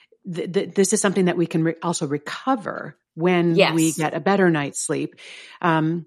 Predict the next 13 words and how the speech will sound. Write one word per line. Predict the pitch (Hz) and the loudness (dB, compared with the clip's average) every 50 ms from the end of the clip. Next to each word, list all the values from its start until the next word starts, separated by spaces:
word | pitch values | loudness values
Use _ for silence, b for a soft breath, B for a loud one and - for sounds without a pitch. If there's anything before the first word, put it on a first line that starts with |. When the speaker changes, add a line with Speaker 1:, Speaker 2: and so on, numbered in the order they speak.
| - _ | -4 _
Speaker 1:
and | - 269 277 | 4 4 4
of | 269 | 4
course, | 277 - 277 254 - - | 4 4 4 4 4 2
you | 233 | 2
know, | 220 214 | 2 2
we, | 196 185 180 - | 2 0 -2 -2
we | - - 185 180 - | -2 -2 -2 -2 -2
also | - 170 175 - - | -2 -4 -4 -4 -4
have | 190 156 202 175 | -4 -4 -4 -6
studies | - - 156 151 175 185 | -4 -2 -2 0 0 0
showing | - - 160 156 165 170 | -2 -2 0 2 2 2
that | 170 156 - | 2 0 -2
people | - - 180 170 190 - | -4 -6 -4 -4 -4 -4